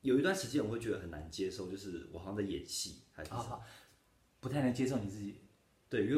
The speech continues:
Speaker 1: 我就觉得我不是我在谁面前是什么样子，
Speaker 2: 嗯。
Speaker 1: 好像不是做自己。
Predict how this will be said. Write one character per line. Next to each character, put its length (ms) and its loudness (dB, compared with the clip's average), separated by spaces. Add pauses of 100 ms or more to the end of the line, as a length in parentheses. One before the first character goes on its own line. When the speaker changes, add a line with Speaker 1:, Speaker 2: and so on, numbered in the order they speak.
Speaker 1:
我 160 4
就 60 2
觉 80 6
得 80 6
我 160 0
不 100 -12
是 100 -8
我 120 2
在 180 2
谁 280 -2
面 140 -2
前 220 -10
是 120 -14
什 200 -12
么 80 -10
样 220 -6
子， 200 -20
Speaker 2:
嗯。 60 -4
Speaker 1:
好 60 0
像 160 -2
不 80 -6
是 100 -6
做 240 0
自 140 -10
己。 220 -12